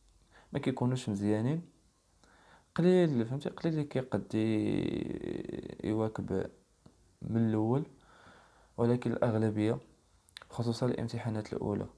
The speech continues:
دونك هذا غير اللي دو-، هادشي اللي دوزتو، فكيبقى غير الجزء الاول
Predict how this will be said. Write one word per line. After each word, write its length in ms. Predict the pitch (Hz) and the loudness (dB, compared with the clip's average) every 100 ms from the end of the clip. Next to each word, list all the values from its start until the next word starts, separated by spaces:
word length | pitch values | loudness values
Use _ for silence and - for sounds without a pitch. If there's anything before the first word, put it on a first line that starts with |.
| - - - - - - | -20 -20 -20 -20 -14 0
دونك 280 | 117 117 | 0 2
هذا 420 | 120 127 156 139 104 | 2 4 4 6 4
غير 340 | 107 127 135 - | 4 4 4 2
اللي 160 | 113 | 0
دو-، 140 | 104 107 | 2 0
هادشي 240 | 104 110 | 0 0
اللي 100 | 113 | 2
دوزتو، 500 | 110 113 113 - 160 - - - - - | 2 0 -2 -2 -4 -6 -20 -20 -20 -10
فكيبقى 640 | 120 120 110 104 117 110 | -2 2 2 2 2 2
غير 200 | 107 127 | 4 2
الجزء 380 | 120 117 104 - - | 2 2 0 -2 -2
الاول 720 | - - 117 131 131 139 | -6 0 2 4 4 2